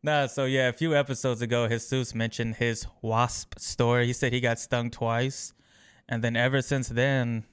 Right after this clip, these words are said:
Daniel, he's been having trouble with wasp. And then I got bit by a wasp Sunday. And that's my first time ever getting stung by a bee or a wasp.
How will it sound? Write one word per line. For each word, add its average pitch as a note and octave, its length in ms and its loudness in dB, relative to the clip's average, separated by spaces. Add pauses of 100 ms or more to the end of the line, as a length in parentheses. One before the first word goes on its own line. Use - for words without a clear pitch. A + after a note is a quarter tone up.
(340)
Daniel, B2+ 440 4
he's C3 220 0
been C3 120 -2
having B2+ 260 2
trouble B2+ 380 0
with B2 100 -2
wasp. B2+ 360 0
And A2+ 140 -2
then A2 80 -2
I A#2+ 140 4
got A2+ 340 0
bit C3+ 240 2
by A2+ 140 2
a A2+ 80 2
wasp A#2 440 0
Sunday. A#2 580 -2 (380)
And A#2 140 -2
that's D3+ 140 4
my D3+ 120 4
first C#3+ 300 2
time C3 160 2
ever C3 160 4
getting B2+ 240 2
stung B2 400 0
by A2+ 460 0 (160)
a A#2 80 0
bee B2+ 500 2 (240)
or C3 160 2
a A#2 80 0
wasp. G#2+ 400 -4